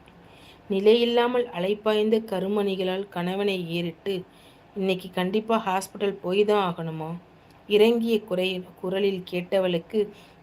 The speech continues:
தனது கேள்வியின் அபத்தம் புரிந்தாலும், அமைதியிழந்த மனம் அவனது அருகாமைக்கு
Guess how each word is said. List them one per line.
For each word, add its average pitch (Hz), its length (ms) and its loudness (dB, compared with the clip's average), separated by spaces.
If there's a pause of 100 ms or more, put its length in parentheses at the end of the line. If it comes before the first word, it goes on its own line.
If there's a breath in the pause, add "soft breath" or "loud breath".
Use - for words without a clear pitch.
தனது 190 440 0
கேள்வியின் 220 580 2
அபத்தம் 190 540 -4
புரிந்தாலும், 185 680 -2 (380 loud breath)
அமைதியிழந்த 214 920 2
மனம் 190 380 -4
அவனது 175 500 -2
அருகாமைக்கு 190 760 -4